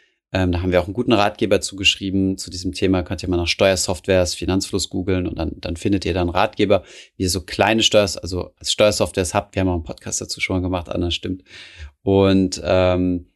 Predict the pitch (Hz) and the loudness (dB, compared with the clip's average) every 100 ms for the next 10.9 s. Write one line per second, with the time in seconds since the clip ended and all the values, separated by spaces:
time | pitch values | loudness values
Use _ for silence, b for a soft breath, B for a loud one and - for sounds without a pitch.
0 | _ _ 113 113 - 147 - 131 110 113 | _ _ -2 0 2 2 2 0 2 2
1 | 101 123 139 131 117 113 123 123 - 95 | 4 4 2 2 2 2 2 0 -2 2
2 | 95 92 - 113 104 87 95 120 120 104 | 2 2 -4 -6 -2 0 0 2 4 2
3 | 95 87 123 147 - 110 117 - 123 120 | 2 0 -2 -2 0 2 4 2 2 0
4 | 90 90 90 92 92 - 95 98 95 90 | 0 0 0 0 0 0 -2 0 2 0
5 | - - 113 120 110 98 95 - 107 - | -2 2 4 4 2 2 0 2 2 4
6 | 104 B B B - 98 95 95 95 92 | 2 B B B -2 2 4 4 2 0
7 | 110 - 90 101 - - 104 98 - 87 | -2 0 0 2 0 0 0 0 0 2
8 | 90 - - - - - 95 101 - 95 | 2 2 -4 -16 -18 -8 -4 -2 -2 -4
9 | 90 - 90 135 147 123 117 113 b b | -4 0 0 0 -2 2 2 2 b b
10 | b b _ - 101 95 90 95 101 | b b _ 2 4 6 4 2 0